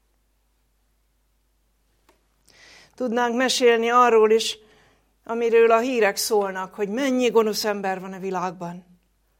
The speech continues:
Talán tőlünk nem is olyan messze. Ezzel vannak tele a hírek, hogy hol,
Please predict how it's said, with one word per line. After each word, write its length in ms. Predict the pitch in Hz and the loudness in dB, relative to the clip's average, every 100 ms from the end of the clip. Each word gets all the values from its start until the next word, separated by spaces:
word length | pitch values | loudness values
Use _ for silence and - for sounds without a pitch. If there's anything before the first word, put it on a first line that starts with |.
| _ _ _ _ _ | _ _ _ _ _
Talán 340 | 233 220 214 | 2 2 2
tőlünk 320 | 220 226 208 | 0 0 0
nem 160 | 220 214 | -4 -6
is 120 | 202 | -6
olyan 220 | 220 196 | -4 -4
messze. 440 | 196 196 - 147 - _ _ _ _ _ _ _ _ _ _ _ _ _ _ | -4 -6 -8 -10 -14 _ _ _ _ _ _ _ _ _ _ _ _ _ _
Ezzel 360 | 214 208 208 202 | -14 -4 -4 -2
vannak 320 | 208 202 196 | -4 -4 -8
tele 220 | 247 214 | -4 -4
a 40 | |
hírek, 480 | 196 220 196 160 - _ _ _ _ _ _ _ _ _ _ _ _ _ _ | -4 -4 -6 -10 -18 _ _ _ _ _ _ _ _ _ _ _ _ _ _
hogy 160 | 202 | -14
hol, 580 | - 269 254 233 233 - | -2 2 4 2 -4 -20